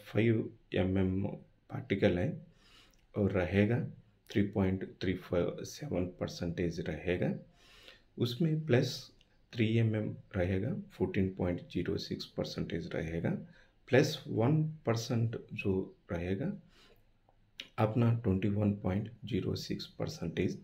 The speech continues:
रहेगा, माइनस वन रहेगा, सिक्सटी पॉइंट थ्री सिक्स परसेंटेज रहेगा अपना।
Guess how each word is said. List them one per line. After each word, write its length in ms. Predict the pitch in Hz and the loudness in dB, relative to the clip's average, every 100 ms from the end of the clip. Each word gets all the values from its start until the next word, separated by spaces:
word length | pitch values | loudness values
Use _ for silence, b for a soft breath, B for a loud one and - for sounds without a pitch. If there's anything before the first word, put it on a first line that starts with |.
| - _ - | -18 _ -6
रहेगा, 460 | 85 92 82 80 - B B B B - | -4 -2 -4 -4 -8 B B B B 4
माइनस 440 | 107 143 185 - 131 | 6 8 6 0 0
वन 180 | 131 135 - | 0 0 -4
रहेगा, 540 | 120 107 92 104 113 165 156 | -4 0 2 2 2 -2 -6
सिक्सटी 420 | - 104 - 110 104 - | -6 -6 -2 -2 -2 0
पॉइंट 360 | 104 104 117 - - | 2 2 -2 -8 -18
थ्री 180 | - 98 | -4 -4
सिक्स 280 | - - - - | -2 -8 -10 -6
परसेंटेज 640 | 98 - 92 82 98 - - - B B B B _ - | -6 -4 -6 -4 -2 -2 -4 -16 B B B B _ -4
रहेगा 500 | 95 82 87 82 82 - - B B B B B B _ - | -2 -2 -4 -2 -4 -4 -16 B B B B B B _ 0
अपना। 320 | 147 180 180 | 2 4 2